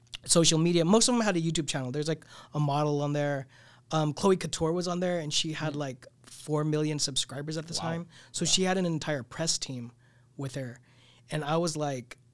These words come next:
Speaker 1: "Oh, I should maybe,
Speaker 2: <laughs>
Speaker 1: maybe take this really seriously."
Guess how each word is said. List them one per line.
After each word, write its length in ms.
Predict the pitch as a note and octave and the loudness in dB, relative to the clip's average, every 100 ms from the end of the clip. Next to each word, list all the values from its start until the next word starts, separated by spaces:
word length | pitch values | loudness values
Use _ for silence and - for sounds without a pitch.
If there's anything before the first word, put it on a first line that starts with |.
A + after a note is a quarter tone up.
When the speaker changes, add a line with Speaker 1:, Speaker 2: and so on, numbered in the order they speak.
| - | -10
Speaker 1:
"Oh, 160 | D3 D#3+ | -2 2
I 120 | D#3 | 2
should 220 | D#3 F#3+ | 2 0
maybe, 680 | F#3+ E3+ D#3+ D3+ C#3+ C3 B2 _ - | -2 0 0 0 -4 -6 -12 _ -20
Speaker 2:
<laughs> 220 | - E3 | -10 -2
Speaker 1:
maybe 380 | G#3 G#3 A3+ A3 | 4 8 10 10
take 280 | G#3+ G3+ F#3 | 6 4 4
this 200 | G3+ G3 | 4 2
really 440 | E3+ F3 D3+ E3 C#3+ | 0 -4 0 2 2
seriously." 680 | - F3 G3 - C#3 B2+ | 2 2 2 0 -4 -8